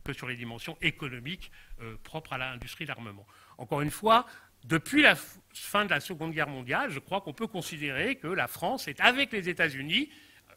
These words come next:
bien sûr dans des relations hiérarchiques et, et de force tout à fait, euh, inégales et asymétriques, hein, le seul pays dans lequel la défense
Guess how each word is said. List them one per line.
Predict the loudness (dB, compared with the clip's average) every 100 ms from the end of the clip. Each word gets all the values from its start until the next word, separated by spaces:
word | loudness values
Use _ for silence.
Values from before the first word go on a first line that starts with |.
| -18
bien | -14
sûr | -12 -12 -14
dans | -14
des | -12 -12 -12 -14
relations | -12 -10 -8 -8 -8
hiérarchiques | -10 -10 -10 -10 -10 -14
et, | -16 -18 -20 -20
et | -16
de | -14
force | -10 -12 -12
tout | -14
à | -12
fait, | -8 -8 -10
euh, | -14 -20 -20 -12
inégales | -8 -6 -2 -2 -2
et | -6
asymétriques, | -6 -6 -6 -10 -8 -6 -6 -4
hein, | -8 -8 -18 -4
le | 2 4 4
seul | 4 4 2
pays | 0 -2 -2 -4
dans | -4
lequel | -8 -6 -4 -2 -4
la | -6
défense | -2 -2 0 -2 -6 -8